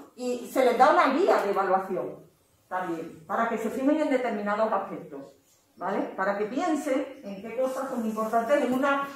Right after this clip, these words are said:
actividad experiencial de este tipo. Porque ya tienen todas las demás asignaturas para aprender a programar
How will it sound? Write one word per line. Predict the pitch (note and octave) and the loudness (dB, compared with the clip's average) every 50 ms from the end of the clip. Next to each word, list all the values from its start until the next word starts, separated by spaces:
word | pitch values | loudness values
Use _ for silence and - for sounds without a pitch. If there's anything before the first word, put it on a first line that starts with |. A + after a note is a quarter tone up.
| - - - - - - _ _ - | -18 -20 -20 -20 -20 -20 _ _ -2
actividad | - B3+ C4 C4 C4+ C#4 B3+ A#3 A#3 A#3 C4 D4 D#4 - - - - | 2 2 2 2 2 0 2 2 2 4 6 4 4 4 0 -2 4
experiencial | D4 D4 - - - - C4 B3 C4 C4 C4+ C4+ - - - - - - - - - - | 4 4 4 4 2 4 4 6 6 6 6 6 6 6 6 6 6 6 2 -2 -6 -6
de | - G3 F3+ A3 A3+ | -4 0 2 2 2
este | - - - | 4 2 0
tipo. | - F#3 F3 - E3 D#3+ - - - - _ _ _ - - - - - - - - - - | 0 -2 -4 -6 -6 -10 -12 -12 -16 -20 _ _ _ -20 -20 -20 -20 -20 -20 -20 -20 -14 -4
Porque | - C4 C4 B3+ C#4 C4+ - | 0 0 2 2 4 6 8
ya | D#4+ F4 | 8 8
tienen | E4+ F#4+ F4 E4+ F4 E4+ E4 - | 8 6 4 4 2 2 4 10
todas | E4+ E4+ F4 E4+ E4 D#4+ | 12 12 12 12 12 10
las | D#4+ D#4 | 10 8
demás | D#4 C#4+ C#4+ C#4 C#4 | 6 4 2 2 2
asignaturas | C#4 C#4 C#4+ C4+ B3 B3+ B3+ C4 E4+ E4+ E4+ E4 | 2 2 2 2 4 4 2 2 2 2 2 2
para | E4 C#4+ C4+ C4 C4 | 2 2 2 2 2
aprender | B3 A3+ A#3 A#3+ C4+ D4 | 4 2 2 2 4 4
a | D#4 D4 - | 4 4 4
programar | C#4 C#4 C4+ B3 A#3+ A#3 A#3+ B3+ D#4 F4 | 2 2 4 4 4 4 4 4 2 2